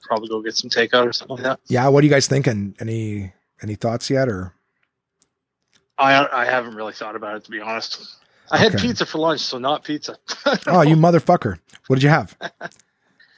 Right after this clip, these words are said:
Speaker 1: Ah, it's like, like a Canadian pizza.
Speaker 2: Oh, like,
Speaker 1: It was a
Speaker 2: uh, like,
Speaker 1: frozen
Speaker 2: uh, fr-,
Speaker 1: pizza.
Speaker 2: oh, frozen pizza. Okay. Well, fuck, I don't
Speaker 1: Yeah.
Speaker 2: know. Look at you taking the bull by the horns, becoming an internal house chef, and then making
Speaker 1: Yeah,
Speaker 2: a
Speaker 1: man.
Speaker 2: frozen pizza. What brand?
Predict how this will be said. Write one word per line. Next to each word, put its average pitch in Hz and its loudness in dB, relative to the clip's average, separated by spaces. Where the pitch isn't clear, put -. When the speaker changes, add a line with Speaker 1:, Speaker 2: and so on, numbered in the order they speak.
Speaker 1:
Ah, 175 0
it's 160 -4
like, 170 -8
like 170 -4
a 160 -12
Canadian 170 -10
pizza. 175 -10
Speaker 2:
Oh, 175 6
like, 135 2
Speaker 1:
It 135 -6
was - 0
a - 4
Speaker 2:
uh, 131 2
like, 127 0
Speaker 1:
frozen 220 2
Speaker 2:
uh, 180 -14
fr-, - -18
Speaker 1:
pizza. 240 -2
Speaker 2:
oh, 160 4
frozen 143 0
pizza. 127 -4
Okay. 113 -10
Well, 202 -4
fuck, - 0
I 147 -2
don't 196 -2
Speaker 1:
Yeah. 131 -6
Speaker 2:
know. 208 -8
Look 214 -6
at 190 -2
you 180 0
taking 151 2
the 127 -2
bull 139 4
by 131 4
the 123 4
horns, 120 -2
becoming 127 -6
an 113 -10
internal 123 -6
house 123 -8
chef, - -8
and 123 -4
then 120 -4
making 120 0
Speaker 1:
Yeah, 123 2
Speaker 2:
a 117 2
Speaker 1:
man. - -6
Speaker 2:
frozen 127 2
pizza. 117 -2
What 139 2
brand? 143 2